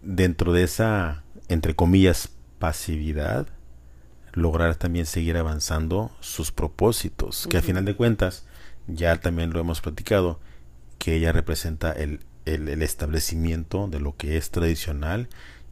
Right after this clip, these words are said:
Speaker 1: y dentro de ese mismo rol, eh, eh, ella se está moviendo y lo está avanzando para,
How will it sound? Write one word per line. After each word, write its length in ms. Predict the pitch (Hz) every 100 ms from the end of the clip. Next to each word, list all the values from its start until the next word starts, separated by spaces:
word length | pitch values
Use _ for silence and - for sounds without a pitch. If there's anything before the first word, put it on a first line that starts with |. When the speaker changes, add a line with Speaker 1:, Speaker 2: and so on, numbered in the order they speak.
| -
Speaker 1:
y 380 | 76 73 71
dentro 400 | 71 76 73 73
de 80 | 71
ese 160 | 76 87
mismo 300 | 82 85 82
rol, 320 | 87 87 90 - - - - - - -
eh, 280 | - 76 76
eh, 180 | - 76 -
ella 380 | 78 76 76 73
se 140 | 76
está 260 | - - 76
moviendo 640 | 76 78 87 92 110 -
y 120 | - 76
lo 100 | 71
está 380 | - 71 73
avanzando 640 | 73 71 73 73 76 80 87
para, 300 | 73 67